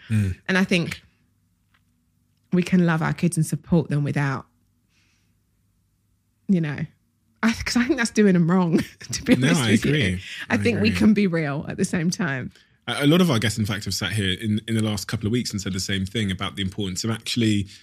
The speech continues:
Speaker 1: don't focus on the shit you're really bad at. If you wanna go far in
Speaker 2: Yes.
Speaker 1: life, don't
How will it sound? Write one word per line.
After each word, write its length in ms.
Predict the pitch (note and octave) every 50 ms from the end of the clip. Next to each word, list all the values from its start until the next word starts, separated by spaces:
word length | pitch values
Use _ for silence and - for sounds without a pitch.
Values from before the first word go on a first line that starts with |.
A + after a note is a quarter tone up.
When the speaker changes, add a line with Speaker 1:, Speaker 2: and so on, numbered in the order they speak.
| _ _
Speaker 1:
don't 180 | - C3 B2+ A#2
focus 360 | - A#2+ A2+ A2 A2+ G#2+ -
on 60 | G#2+
the 60 | G2
shit 160 | G2 - - -
you're 80 | G2+
really 200 | F#2 F#2+ F#2+ F2+
bad 280 | - - F2 F#2 F#2 G2+
at. 140 | G#2 A#2 C#3+ - - _ _ _
If 140 | - A2 -
you 80 | A#2 A2
wanna 140 | G#2+ G#2 G2+
go 80 | G2 G#2
far 240 | - - G#2 G#2 G#2+
in 60 | A2
Speaker 2:
Yes. 80 | A2+ B2
Speaker 1:
life, 200 | C3+ C#3+ C#3 -
don't 280 | C#3 B2+ A#2+ A#2 A2+